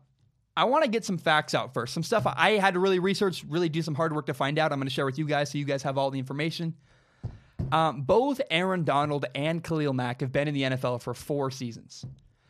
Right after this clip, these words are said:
However, even though they've been in the N F L the same amount of time,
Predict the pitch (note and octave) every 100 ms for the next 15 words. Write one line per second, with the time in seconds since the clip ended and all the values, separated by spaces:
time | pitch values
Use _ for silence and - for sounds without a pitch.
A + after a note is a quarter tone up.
0 | _ - E3 G3+ C#4 G#3 E3+ B3+ C4 B3
1 | A#3+ G#3 D#3 G3 G3 F3 E3+ E3+ E3 C3+
2 | D3 C#3+ C3+ B2+ C3 - C#3+ E3+ G3